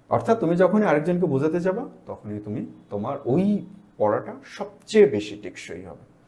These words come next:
এবং এইটা এতটাই ফুলপ্রুফ পদ্ধতি, যেমন আমি নিজেই বলে থাকি, তোমার টি-, কোচিং ছাড়া তোমার চাকরি হবে, আহ, মডেল টেস্ট দেওয়া ছাড়া তোমার চাকরি হবে,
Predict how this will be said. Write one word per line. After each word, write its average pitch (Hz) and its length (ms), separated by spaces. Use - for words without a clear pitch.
এবং 160 460
এইটা 254 440
এতটাই 247 380
ফুলপ্রুফ 214 480
পদ্ধতি, 175 340
যেমন 160 220
আমি 147 220
নিজেই 165 300
বলে 151 200
থাকি, 113 200
তোমার 98 260
টি-, - 120
কোচিং 156 280
ছাড়া 156 200
তোমার 139 200
চাকরি 127 340
হবে, 123 260
আহ, 104 320
মডেল 117 320
টেস্ট 131 320
দেওয়া 117 180
ছাড়া 117 200
তোমার 117 220
চাকরি 120 280
হবে, 113 200